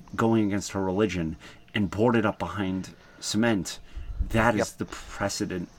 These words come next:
Speaker 1: for a great ghost story. So
Speaker 2: Absolutely.
Speaker 1: Yeah.
Speaker 2: And probably completely fictional, but it found the right place to be played out.
Speaker 1: For sure, for sure.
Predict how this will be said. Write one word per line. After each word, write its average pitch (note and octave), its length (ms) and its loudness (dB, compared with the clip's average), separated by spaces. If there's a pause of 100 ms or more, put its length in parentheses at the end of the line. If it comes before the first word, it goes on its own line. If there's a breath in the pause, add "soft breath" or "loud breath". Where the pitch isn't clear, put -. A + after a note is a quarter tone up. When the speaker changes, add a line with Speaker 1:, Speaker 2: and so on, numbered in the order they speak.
(120)
Speaker 1:
for F2 380 -4 (100)
a E2+ 100 -6
great D#2+ 440 -6
ghost - 260 -8
story. - 360 -10 (200)
So E2+ 460 -4 (300 loud breath)
Speaker 2:
Absolutely. F2+ 640 -6 (120)
Speaker 1:
Yeah. - 160 -4 (160)
Speaker 2:
And A2+ 180 2
probably B2+ 420 6
completely A#2+ 420 -4
fictional, A#2+ 600 -2 (180)
but A2 420 4
it A#2 200 -8 (140)
found A2+ 320 4
the G#2+ 80 4
right A2 200 6
place G2+ 320 0
to - 100 -12
be G2+ 260 -10
played F#2 280 2
out. F2+ 240 -4 (140)
Speaker 1:
For A#2+ 140 -4
sure, A#2 240 -4 (260)
for - 160 -8
sure. F#2 280 -6